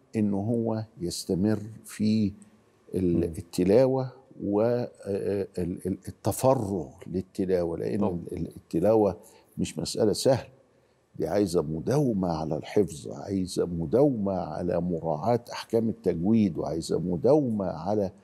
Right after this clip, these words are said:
Speaker 1: القراءات، وعايزة مداومة على الحفاظ على الصوت، وعايزة بعد كده وقبل كده قضايا
Speaker 2: مم.
Speaker 1: ال-، ال-، ال-، ال-، النغم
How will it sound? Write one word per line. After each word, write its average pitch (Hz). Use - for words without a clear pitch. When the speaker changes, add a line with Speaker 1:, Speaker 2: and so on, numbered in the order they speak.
Speaker 1:
القراءات، 92
وعايزة 87
مداومة 104
على 117
الحفاظ -
على 82
الصوت، 104
وعايزة 107
بعد 107
كده 113
وقبل 113
كده 110
قضايا 98
Speaker 2:
مم. 113
Speaker 1:
ال-، 92
ال-، 80
ال-، 80
ال-، 82
النغم 107